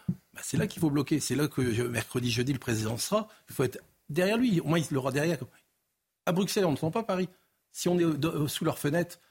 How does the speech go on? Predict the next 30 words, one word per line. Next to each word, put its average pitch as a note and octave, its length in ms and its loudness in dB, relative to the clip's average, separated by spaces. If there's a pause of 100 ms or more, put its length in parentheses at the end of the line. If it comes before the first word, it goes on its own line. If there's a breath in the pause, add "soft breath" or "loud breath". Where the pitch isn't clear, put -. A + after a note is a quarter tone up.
(200 soft breath)
et D3+ 60 -6
que C3+ 100 -2
le C3 60 2
président D3+ 540 2
est D#3+ 100 4
là, G3 340 2
et B2 120 -2 (100)
entre C3 240 0
tous D3 160 -2
les C#3+ 80 2
présidents, C#3+ 400 0
ils C#3 100 2
vont A2+ 120 -2
pouvoir C3+ 240 -4
peut-être F3 340 -2 (400 soft breath)
dire, « E3 220 2
On C#3 40 -2
fait D#3 180 0
une, D#3 100 0 (180)
on C#3+ 80 0
fait F#3+ 120 0
une D#3+ 60 4
dérogation D3 580 2
pour C#3+ 180 -2
l'agriculture, B2+ 640 -2 (220 soft breath)
on D3+ 60 2
n'attend C#3+ 220 0
pas C3+ 140 0
trois E3 320 0
ans A#3+ 180 0